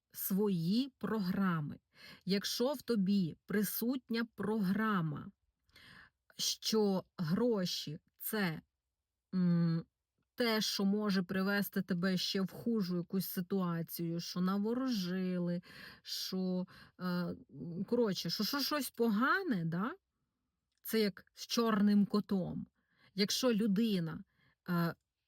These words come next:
вірить в те, що чорний кіт, перебігши дорогу, зробить тобі день невдачним, да, так і буде. Просто без сумніву, так і буде. Якщо людина навпаки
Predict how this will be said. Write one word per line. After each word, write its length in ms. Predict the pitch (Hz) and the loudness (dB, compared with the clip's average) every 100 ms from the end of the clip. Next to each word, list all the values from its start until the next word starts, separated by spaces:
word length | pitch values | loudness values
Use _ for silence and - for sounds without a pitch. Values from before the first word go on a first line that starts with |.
| - | 0
вірить 640 | 175 254 262 196 175 - _ - | 4 6 6 2 -2 -10 _ -6
в 420 | 175 175 208 160 175 _ _ _ _ _ | 0 2 2 0 -6 _ _ _ _ _
те, 160 | 214 202 | -2 -2
що 160 | 208 | -2
чорний 480 | 185 233 233 226 214 | -2 0 2 2 0
кіт, 240 | - 220 - - | 0 -4 -4 -8
перебігши 920 | 180 185 208 190 220 202 - - 165 | -4 0 0 0 0 0 -2 -6 -4
дорогу, 720 | 156 185 208 202 170 151 143 - _ | 0 0 2 0 0 -4 -10 -14 _
зробить 520 | 175 190 214 196 170 - | -4 0 0 0 -2 -4
тобі 260 | 165 180 | -4 0
день 420 | 175 202 185 170 | 0 2 2 2
невдачним, 1000 | 170 160 160 196 311 403 - 160 156 165 - | 2 0 0 0 -2 -4 -8 -6 -6 -6 -2
да, 360 | 170 190 214 | 0 2 2
так 320 | 285 190 190 196 | 0 -4 -2 -4
і 40 | |
буде. 440 | 165 156 151 165 202 _ _ _ _ _ | -4 -4 -8 -8 -14 _ _ _ _ _
Просто 400 | 190 247 339 220 | -2 -2 0 2
без 220 | 175 208 | 2 2
сумніву, 600 | - 262 240 180 165 156 156 | -2 0 2 2 2 -2 -4
так 380 | - 170 - | -2 -2 0
і 60 | 269 | 0
буде. 460 | 269 349 226 156 - _ _ _ _ - - - - | 2 0 0 -2 -10 _ _ _ _ -20 -20 -10 0
Якщо 500 | 208 214 - 277 269 | 2 2 0 2 2
людина 540 | 240 208 254 220 185 | 2 2 2 4 4
навпаки 1080 | 180 220 254 - - 262 262 - 247 170 | 4 4 2 -2 -4 -4 -4 -4 -2 -2